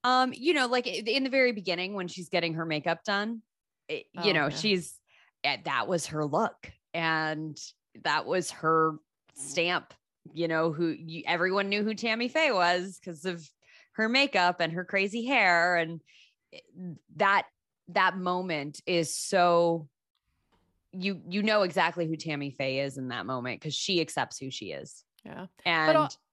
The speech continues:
Speaker 2: but also she has a, a, a piece a little bit later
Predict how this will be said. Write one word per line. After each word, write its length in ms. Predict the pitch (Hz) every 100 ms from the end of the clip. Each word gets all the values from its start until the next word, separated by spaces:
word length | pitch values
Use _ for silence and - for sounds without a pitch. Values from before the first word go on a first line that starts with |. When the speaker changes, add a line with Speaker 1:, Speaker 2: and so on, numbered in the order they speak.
| _
Speaker 2:
but 180 | 196 277
also 440 | 302 320 277 233
she 220 | 214 -
has 340 | 277 349 359 320
a, 260 | 269 233 -
a, 540 | 226 220 214 208 202 -
a 180 | 208 196
piece 360 | - 277 240
a 40 | 233
little 240 | 208 220
bit 160 | 208 170
later 560 | 180 190 170 156 156